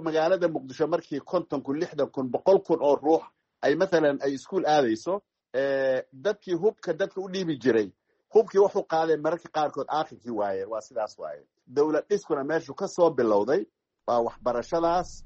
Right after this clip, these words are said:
iyo bulshada, ururada bulshada oo run ahaan dadkii isfahamsiisay, iyo ugu dambaystii warlordskii oo dadkii ay dilaayeen hubka dadkii u qaadayay ku qancin kari waayey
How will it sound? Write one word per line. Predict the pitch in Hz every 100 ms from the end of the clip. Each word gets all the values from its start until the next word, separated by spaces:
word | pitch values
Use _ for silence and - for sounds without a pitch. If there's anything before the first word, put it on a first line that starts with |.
| -
iyo | 139 151
bulshada, | 127 139 135 185 170
ururada | 151 147 175 156
bulshada | 135 - 160 156
oo | 135 135
run | 131 127
ahaan | 147 151
dadkii | 156 - 151
isfahamsiisay, | - 131 123 - 135 - 196 214 - - - -
iyo | 170 -
ugu | 170 160
dambaystii | 160 160 156 202 196 - 139 120 95 - - -
warlordskii | 147 196 202 175 175 202 196 - 165 190 208
oo | 147 139
dadkii | 165 214 - - 147 147
ay | 143 139
dilaayeen | 131 196 185 156 151 175 160 135 117 -
hubka | - 190 196 - 127 - -
dadkii | 160 170 -
u | 135
qaadayay | - 160 165 135 123 156 214 - - - - -
ku | 233
qancin | - 175 190
kari | 180 202 170
waayey | 131 104 98 92